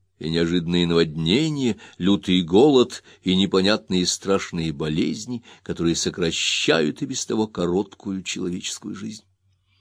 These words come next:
Сам же Торум вечен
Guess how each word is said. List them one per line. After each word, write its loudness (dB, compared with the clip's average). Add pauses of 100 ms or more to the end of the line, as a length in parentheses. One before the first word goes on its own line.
(680)
Сам 0
же 6
Торум 6
вечен 4